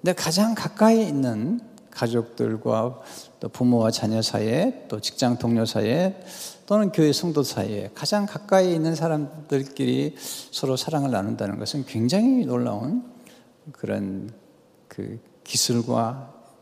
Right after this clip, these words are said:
지혜와 또는 연습이 필요한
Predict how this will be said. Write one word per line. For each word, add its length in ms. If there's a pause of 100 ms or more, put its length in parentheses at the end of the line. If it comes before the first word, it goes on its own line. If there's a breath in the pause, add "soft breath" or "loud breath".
(160)
지혜와 800 (720 loud breath)
또는 680
연습이 400
필요한 580